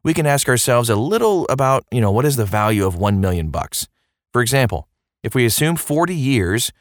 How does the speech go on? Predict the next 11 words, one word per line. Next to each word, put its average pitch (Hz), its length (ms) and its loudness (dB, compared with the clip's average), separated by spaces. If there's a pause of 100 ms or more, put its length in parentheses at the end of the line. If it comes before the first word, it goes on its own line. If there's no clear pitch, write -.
(220)
going 117 200 2
from 107 200 -2
twenty-two 117 480 0
to 95 100 -2
sixty-two, 92 680 -4 (280)
and 104 100 2
a 98 40 2
six - 260 -2
percent 107 360 0
interest 107 380 -2
rate, 92 260 -4